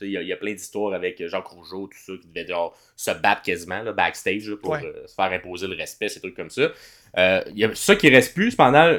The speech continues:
Speaker 1: le, le côté receipt reste, donc c'est vraiment une manière pour les lutteurs de, de se faire respecter, puis faire comme,
Speaker 2: Mhm.
Speaker 1: ah, gars, ce coup-là, tu me l'as donné fort, je t'en donne un autre, fait que, un peu respect, là,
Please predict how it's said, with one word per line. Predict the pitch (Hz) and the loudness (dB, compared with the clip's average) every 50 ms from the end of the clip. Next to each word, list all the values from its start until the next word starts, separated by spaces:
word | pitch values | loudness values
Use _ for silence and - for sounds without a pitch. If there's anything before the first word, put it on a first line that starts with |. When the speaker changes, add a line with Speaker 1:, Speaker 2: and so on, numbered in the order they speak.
| 85 78 - | -2 -6 -6
Speaker 1:
le, | 104 101 98 | -4 -2 0
le | 104 104 101 | 0 0 0
côté | - 117 110 - 147 | -2 -4 0 4 4
receipt | 143 135 127 117 117 - - 160 156 - | 6 6 6 4 4 2 0 -2 0 0
reste, | 117 101 - 110 110 135 127 | 0 2 4 4 4 4 2
donc | 117 101 - | 0 -4 -2
c'est | - 110 | 0 0
vraiment | 117 139 147 | 4 4 4
une | 143 | 4
manière | 127 110 101 101 104 104 107 110 - | 4 2 2 2 4 2 2 2 0
pour | - - 101 | -4 -10 -12
les | 95 92 | -12 -10
lutteurs | - - 98 104 - | -4 0 0 0 0
de, | 95 85 80 | -2 -6 -6
de | 87 85 | -6 -10
se | - - | -4 0
faire | 98 92 92 87 | 0 0 0 -2
respecter, | 110 - - - 87 - - _ _ 101 101 113 - _ _ _ _ _ | -4 -6 -6 -8 -8 -8 -10 _ _ -4 -4 -4 -6 _ _ _ _ _
puis | _ - - | _ -4 0
faire | 110 101 101 98 | 2 2 4 4
comme, | - 98 95 | 4 2 6
Speaker 2:
Mhm. | 107 | 6
Speaker 1:
ah, | 123 127 117 | 6 6 8
gars, | 120 107 92 - | 6 4 4 2
ce | - 104 | -2 -6
coup-là, | 98 - 139 143 147 | -2 4 6 6 6
tu | 147 135 | 6 6
me | 127 | 4
l'as | 123 123 | 4 6
donné | 120 123 117 117 107 | 6 6 6 4 4
fort, | - - 110 120 123 127 131 127 - | 4 6 6 6 6 4 2 -2 -8
je | - - | -2 2
t'en | 113 101 98 | 2 2 4
donne | 107 110 110 | 2 2 2
un | 110 104 101 107 | 2 0 2 2
autre, | 107 107 107 107 - | 2 2 2 0 0
fait | 92 82 - | -4 -6 -4
que, | - 85 85 82 80 80 80 _ _ _ _ _ _ _ _ _ | -6 -6 -6 -6 -6 -8 -12 _ _ _ _ _ _ _ _ _
un | 92 90 | -10 -6
peu | - 101 101 | -4 -2 0
respect, | 95 104 101 - - - 101 90 82 | 0 0 0 -2 0 2 4 4 4
là, | 78 78 | 2 -2